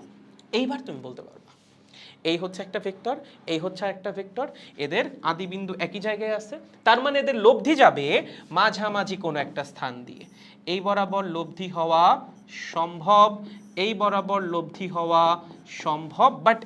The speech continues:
এই বরাবর লব্ধি হওয়া সম্ভব না, কারণ বাইরে চলে গেছে, ঠিক আছে? এই বরাবর লব্ধি হওয়া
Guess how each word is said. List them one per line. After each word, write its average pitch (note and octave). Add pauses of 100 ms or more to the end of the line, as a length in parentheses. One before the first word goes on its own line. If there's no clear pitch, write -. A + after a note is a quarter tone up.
এই D#4+
বরাবর E4
লব্ধি D#3+
হওয়া C#3+ (220)
সম্ভব E3+
না, D3
কারণ D3+
বাইরে C3+
চলে B2+
গেছে, - (260)
ঠিক D3+
আছে? A#3+ (320)
এই F#3
বরাবর C#3
লব্ধি B2+
হওয়া C3+